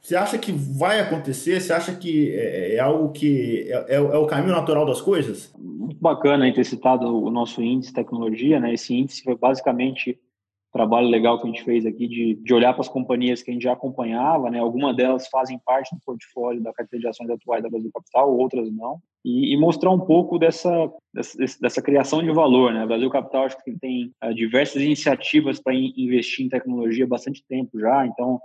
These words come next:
Speaker 2: nós temos, ah, um, um sócio nosso, um escritório que trata não só de relações com investidores estrangeiros da Brasil Capital, mas também muita pesquisa em tecnologia aqui.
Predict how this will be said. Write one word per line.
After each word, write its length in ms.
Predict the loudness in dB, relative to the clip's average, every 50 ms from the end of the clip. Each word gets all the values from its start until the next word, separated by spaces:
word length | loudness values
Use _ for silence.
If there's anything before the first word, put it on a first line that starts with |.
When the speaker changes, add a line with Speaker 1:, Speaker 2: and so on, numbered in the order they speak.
| _ _
Speaker 2:
nós 160 | -12 -12 -6
temos, 400 | -2 -2 -2 0 -2 -6 -8 _ _
ah, 80 | -6 -4
um, 320 | -4 -2 -4 -4 -6 -8 -10 -12 -16 -16
um 40 |
sócio 460 | -16 -6 -2 2 2 2 2 0 -4 -2
nosso, 460 | 0 2 2 2 2 2 0 -2 -4
um 80 | -4
escritório 600 | -4 -6 -6 _ -12 -4 0 2 2 4 4 2
que 120 | 0 -4 -12 _ _ _
trata 260 | 2 2 2 4 2
não 220 | 0 2 2 0 0
só 160 | 2 0 0
de 80 | 2
relações 420 | 2 2 2 2 2 0 -6 -6 -4
com 80 | -4
investidores 440 | 0 0 0 0 0 0 0 0 0
estrangeiros 500 | -2 _ -4 -2 -2 0 0 2 2 0
da 80 | 0 0
Brasil 180 | 0 0 0
Capital, 380 | 0 -2 -4 -4 0 0 0 2
mas 160 | 2 -2 -4
também 280 | -4 -4 -2 -2 -4 -6 _
muita 300 | _ 2 4 4 4 2
pesquisa 420 | 2 2 2 0 2 4 2 2 2
em 60 | 2
tecnologia 640 | 0 0 0 2 0 2 2 2 2 2 4 2 2
aqui. 300 | 2 0 -6 -8 -8